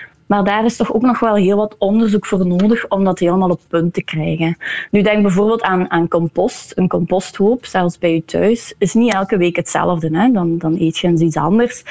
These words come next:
Eh, dus dat is ook seizoensgebonden. Dus dat maakt het heel moeilijk om echt een stabiel product te krijgen. En daarom dat het toch nog wel, ja, daarom dat we er ook echt onderzoek naar doen om dit meer op punt te krijgen en ook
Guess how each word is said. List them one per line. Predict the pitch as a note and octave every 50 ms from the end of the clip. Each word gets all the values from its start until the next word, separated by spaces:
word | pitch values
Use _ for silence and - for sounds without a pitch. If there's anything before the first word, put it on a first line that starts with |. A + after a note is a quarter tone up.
| - - - - - - - -
Eh, | - G3 G3 F#3+
dus | F3+ F#3+ F3
dat | G3 F#3+
is | E3+
ook | F3+ -
seizoensgebonden. | - - G3 F#3 D#3+ G3 G3 G#3 G#3 - - F#3 D#3 D#3+ E3 F3+ G#3+ B3+ D4+ E4 F4+ F4
Dus | - G#3+ G3+
dat | F#3+ F#3+ F#3
maakt | F#3+ F#3 F#3 -
het | - F#3 -
heel | F#3 F3+ G3+ A3+
moeilijk | A3 G#3 G#3+ A3 A3+ A#3
om | A3 -
echt | G3+ F#3 - -
een | G3+
stabiel | F#3+ - - G3+ E3+ D#3 D3+ F#3 G#3 A3
product | - - G3 E3+ D3+ E3 E3+ -
te | - F#3
krijgen. | - - - D3+ D3+ D3+ D3+ D#3 D#3+ D#3 D#3 - - -
En | - F3 E3
daarom | E3+ F3 F3+ F#3+ G#3 G#3+ G#3
dat | G3+ F#3
het | F#3+ F#3
toch | - G#3 G3+ -
nog | A#3 G#3 G#3
wel, | - G#3 F#3+ F#3+ G3 G3 G3 - - - - - - - - - -
ja, | - F3+ G3
daarom | G#3 G#3 G#3 A3 A3
dat | A3 G#3+
we | A3
er | G3 G3
ook | G3 G3
echt | - G3 - -
onderzoek | - F#3+ F#3 F#3+ A3 A#3 B3 A#3 A#3+ - -
naar | A#3 A3+ G#3+ G3+
doen | F#3 G#3+ A3 A3+ A3+ A#3 - -
om | - F#3+ F#3+ F#3+ F#3
dit | E3+ F3+ F3+
meer | F#3+ F3 E3 F3+ F#3+ F#3+ -
op | - F3+ -
punt | - F#3 E3+ F3+ F3+
te | -
krijgen | - - - F#3 F3+ F3+ F#3+ -
en | F3 E3+
ook | F3 E3+ -